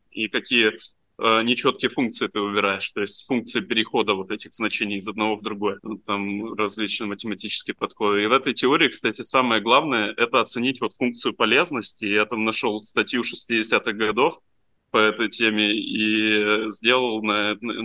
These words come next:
на, на этой основе очень крутую предсказывалку, э, акций. И ещё были модели, там, мировой экономики, э, вот, где тоже, э, делал такую тему и предсказал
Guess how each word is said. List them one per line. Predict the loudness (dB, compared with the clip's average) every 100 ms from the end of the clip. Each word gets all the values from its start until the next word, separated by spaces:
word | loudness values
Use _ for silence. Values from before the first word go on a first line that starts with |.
| -4 -2
на, | -4
на | -2 -2
этой | 0 -2
основе | 0 -2 0
очень | 0 -2 -8
крутую | -4 -2 -2
предсказывалку, | -2 -2 2 2 2 -2 -2 -2
э, | -4 _ _ _ _ _ 0
акций. | 2 4 4 4 4 4 0 -2 -2 -2
И | -6 -4 0 2 2 4 4 0 -4 _ _
ещё | -4 0 2
были | 4 4
модели, | 4 4 4 4 4 4 0 -2
там, | -4 0
мировой | 0 4 4 2
экономики, | 0 0 -2 -2 -2 -2 -4 _ -10
э, | -2 2 2 2 2
вот, | 0 -2 -2 -6 -8
где | -10 -4 0 4 4 2 -2 -10 -4
тоже, | -2 0 -2 -2 -8 _
э, | -10 -8 -6 -6
делал | -2 2 4 4 0 -4
такую | -8 -4 -4
тему | 0 2 2 0
и | 0 0 2 2 2 0 -6 _ -8
предсказал | -6 -2 0 2 6 6 6 2 -4